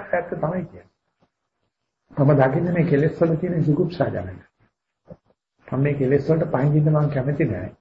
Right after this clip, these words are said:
ඔබ කෙලෙස් මේ ආලවට්ටම් කරලා ටෙම්පරාදු වෙලා කෑවට මට එපා. ඉතින් ඒක ඒ, ඒ දර්ශනය ඇත්තටම බුදුබණ අහන කොටත් මේ පැත්තෙන් බලනකොට අපිට ටික දැනගන්න පුළුවන්.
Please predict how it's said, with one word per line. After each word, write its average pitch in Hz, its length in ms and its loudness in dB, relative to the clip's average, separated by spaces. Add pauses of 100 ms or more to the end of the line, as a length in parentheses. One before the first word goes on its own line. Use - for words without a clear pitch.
(340)
ඔබ 139 100 -4
කෙලෙස් 127 340 -2
මේ 143 160 -4
ආලවට්ටම් 131 560 -2
කරලා 127 280 -6
ටෙම්පරාදු 127 500 -4
වෙලා 113 300 2
කෑවට 110 400 -2
මට 160 220 -2
එපා. - 260 -8 (1800)
ඉතින් 165 200 4
ඒක 143 160 2 (920)
ඒ, 131 260 0
ඒ 139 140 0
දර්ශනය 139 460 -2
ඇත්තටම 143 480 0
බුදුබණ 131 400 0
අහන 131 220 0
කොටත් 131 320 -6
මේ 120 160 -4
පැත්තෙන් 120 340 -8
බලනකොට 113 360 -6
අපිට - 200 -10
ටික 110 220 -12 (1500)
දැනගන්න 104 440 -6
පුළුවන්. 123 520 2